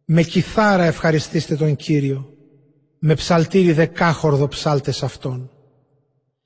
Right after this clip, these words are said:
Τραγουδήστε το ένα νέο τραγούδι. Κάντε ωραία να ηχήσουν τα όργανά σας και φωνές.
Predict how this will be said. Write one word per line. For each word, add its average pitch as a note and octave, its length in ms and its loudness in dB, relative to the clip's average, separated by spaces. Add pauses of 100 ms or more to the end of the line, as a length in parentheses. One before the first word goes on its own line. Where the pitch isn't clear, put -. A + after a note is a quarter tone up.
(280)
Τραγουδήστε E3+ 720 2
το F#3 120 2
ένα F3+ 160 4
νέο E3+ 340 4
τραγούδι. C#3+ 680 0 (600)
Κάντε F#3 360 2
ωραία F3 380 4
να E3+ 160 2
ηχήσουν D#3+ 580 0
τα E3 100 0
όργανά D#3 440 2
σας C#3 200 -4
και - 120 -6
φωνές. C#3 680 -2